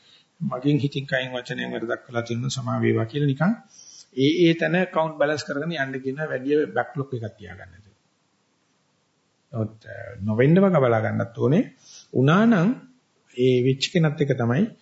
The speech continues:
අ, ක්‍රියා, ඒ කියන්නේ සක්‍රියවම, අ, මේ ඒක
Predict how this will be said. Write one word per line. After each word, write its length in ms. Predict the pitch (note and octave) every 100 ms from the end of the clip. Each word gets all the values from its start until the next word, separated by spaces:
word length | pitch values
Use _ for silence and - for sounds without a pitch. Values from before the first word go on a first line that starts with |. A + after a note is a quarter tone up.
| _ _ _
අ, 100 | - A#1 A#1 - - - _ _ _
ක්‍රියා, 400 | - B2+ B2 B2+ C3 C3 C3+ -
ඒ 160 | C3 A#2
කියන්නේ 300 | A2 G#2+ -
සක්‍රියවම, 600 | A2+ - D#3+ D#3+ D3+ C3 E3+ - - _ _ -
අ, 80 | B2 A#2+ B2 B2
මේ 300 | C#3 B2+ A2+ A2 G#2 G2+ F2+ F2 - _ _ _ _ _ _ _ _ _ _ _ _ _ _ - - -
ඒක 160 | - -